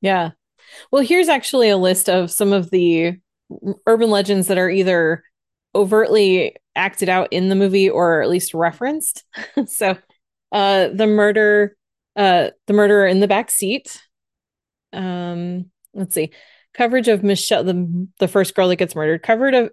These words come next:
coverage of Michelle's murder in the university newspaper is covered up by the dean, referencing the university cover-up of a campus murder. Um, and let's see.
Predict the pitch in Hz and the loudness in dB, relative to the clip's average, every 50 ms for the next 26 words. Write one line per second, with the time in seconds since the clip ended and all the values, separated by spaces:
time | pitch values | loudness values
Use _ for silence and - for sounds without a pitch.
0 | _ _ - - 247 240 269 302 294 254 - 220 208 190 202 196 185 - 226 214 | _ _ -4 -4 -2 0 0 0 0 0 0 0 0 0 0 -2 0 0 0 0
1 | 220 214 196 208 208 202 196 196 196 190 - 190 185 185 185 185 185 196 185 - | 0 0 0 0 0 2 2 2 2 2 2 0 2 2 2 2 0 0 -2 0
2 | - 185 175 180 220 254 262 - - - 254 247 - 247 233 208 208 - - 214 | 0 -2 0 0 0 0 0 -2 -2 -2 -2 0 2 2 2 0 0 -2 -2 0
3 | 196 202 196 190 190 180 170 160 165 165 - 240 240 226 220 214 196 180 170 - | 2 2 2 2 0 0 0 0 -2 -4 -2 0 2 2 2 2 2 0 0 -2
4 | 196 185 180 - 190 180 175 165 175 175 190 208 202 185 190 175 - - 175 160 | -2 -2 -2 -2 -2 -2 -2 -2 -2 0 0 0 2 2 0 -2 0 -2 -2 -4
5 | - - 185 175 180 180 175 175 - 165 156 151 - - 175 165 - - - 180 | -2 -4 -4 -2 0 -2 -2 -2 -4 -10 -12 -8 -6 -6 -6 -6 -8 -8 -4 -2
6 | 190 190 175 185 185 180 180 175 - _ - - - - - - _ _ _ _ | -2 0 0 2 2 0 0 -2 -4 _ -20 -20 -20 -20 -20 -20 _ _ _ _
7 | _ - 185 175 156 151 135 - 170 180 185 _ _ _ _ _ _ _ _ _ | _ -6 -4 -2 -2 -4 -4 -6 -8 -10 -12 _ _ _ _ _ _ _ _ _
8 | _ _ _ - 185 185 175 175 175 175 175 170 175 175 175 170 170 - - - | _ _ _ -8 -6 -6 -6 -6 -8 -8 -8 -8 -8 -8 -8 -8 -8 -10 -10 -10
9 | - - 87 185 - 104 - 185 | -10 -10 -8 -8 -8 -8 -10 -10